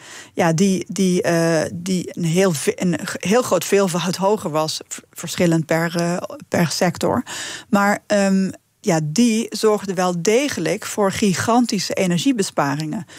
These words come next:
Dus inderdaad echt gewoon ook, eh, vraagreductie, eh, naar die energie. En ik denk dat, eh, ja, da-, da-, dat betekent gewoon dat het onmiskenbaar is dat, eh,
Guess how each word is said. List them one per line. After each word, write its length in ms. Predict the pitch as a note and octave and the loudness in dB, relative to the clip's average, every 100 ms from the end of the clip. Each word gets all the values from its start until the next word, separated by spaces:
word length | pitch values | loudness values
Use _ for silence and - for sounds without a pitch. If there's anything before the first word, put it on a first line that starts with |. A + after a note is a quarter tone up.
| - - - | -20 -20 0
Dus 200 | G#3 F#3+ | 0 2
inderdaad 460 | G#3+ G3 F#3+ G3+ | 2 2 2 0
echt 280 | - - - | 0 -4 -4
gewoon 420 | - F#3 F3+ F#3 | 0 0 2 0
ook, 300 | - F3+ F3+ - | 0 -2 -2 -6
eh, 400 | - F#3 F#3 F#3 F3+ | -2 0 0 0 -2
vraagreductie, 1000 | - G#3 A#3 - F#3 D3+ D3+ - E3 D#3 | -2 0 0 0 0 0 0 -2 -4 -4
eh, 180 | - E3+ | -4 -2
naar 360 | E3+ F#3 F#3 E3 | 2 4 4 2
die 140 | D#3+ | 2
energie. 420 | D#3 D#3 D#3 A#3+ | 0 0 0 -2
En 160 | - G#3 | 2 2
ik 120 | G3+ | 2
denk 200 | G#3+ G#3 | 0 2
dat, 240 | G#3 F#3+ - - - - - _ | 2 0 -6 -18 -18 -20 -20 _
eh, 720 | - G3 F#3+ F#3+ F#3 F#3 F#3 F3+ - _ - | -2 2 4 4 2 2 0 -2 -6 _ -20
ja, 240 | - B3 D3+ G3 | -2 0 0 -2
da-, 180 | - - | -2 -2
da-, 220 | G#3 G#3+ - - _ - | 0 -2 -2 -10 _ -12
dat 420 | G3+ G#3+ A#3 - G#3 | -2 -2 -2 -6 -4
betekent 560 | G3+ - B3+ D4 G#3 | -2 2 4 4 0
gewoon 280 | - E3+ E3+ | 0 0 2
dat 200 | F#3 G3+ | 0 0
het 200 | G#3 - - _ _ | -2 -4 -14 _ _
onmiskenbaar 840 | C#4 D4+ A3 - - A#3 F#3+ E3 | 2 4 2 0 0 2 0 0
is 280 | - G3+ - - | -2 -4 -6 0
dat, 260 | G#3+ G#3+ - - - _ _ _ | 0 0 -6 -20 -20 _ _ _
eh, 220 | - G#3 | -2 2